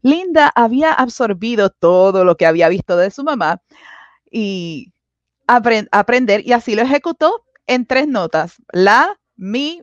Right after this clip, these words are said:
y re, que son parte de las notas musicales.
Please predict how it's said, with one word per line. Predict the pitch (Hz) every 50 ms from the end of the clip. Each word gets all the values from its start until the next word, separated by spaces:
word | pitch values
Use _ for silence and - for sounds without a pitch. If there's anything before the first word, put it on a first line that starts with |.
| _
y | _ 202 220 220
re, | 220 202 170 160 160
que | - - 165
son | - 233 247 269
parte | - - 214 233 - 247
de | 220 196
las | 190 190 202
notas | 185 170 - 170 185
musicales. | 202 196 202 - 196 180 - 147 123 - - -